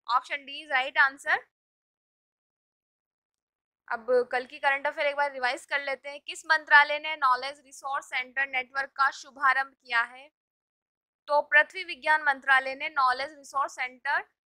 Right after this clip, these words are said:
नेटवर्क का शुभारंभ किया है। नेक्स्ट है, किस सौर ऊर्जा संचालित नौका ने गुस्ताव ट्रवे अवार्ड जीता है? तो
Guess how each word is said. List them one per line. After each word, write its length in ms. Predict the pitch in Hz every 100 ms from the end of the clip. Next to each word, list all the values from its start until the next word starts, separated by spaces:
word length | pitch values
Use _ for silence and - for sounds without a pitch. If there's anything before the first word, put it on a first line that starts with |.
| _
नेटवर्क 400 | 285 302 311 302
का 200 | 311 330
शुभारंभ 580 | 427 294 262 269 269 285
किया 280 | _ 247 214
है। 260 | 220 208
नेक्स्ट 480 | 208 220 233 359 -
है, 100 | 370
किस 380 | 359 392 - - _ _ _ -
सौर 340 | - 320 339
ऊर्जा 280 | 330 269 233
संचालित 500 | 247 285 320 302 330
नौका 320 | 302 262 269 262
ने 140 | 247
गुस्ताव 680 | 208 285 - 294 294 320 359
ट्रवे 380 | 277 262 269
अवार्ड 380 | 285 240 247 254
जीता 300 | 226 233 233
है? 200 | 240 269
तो 340 | 294 277 294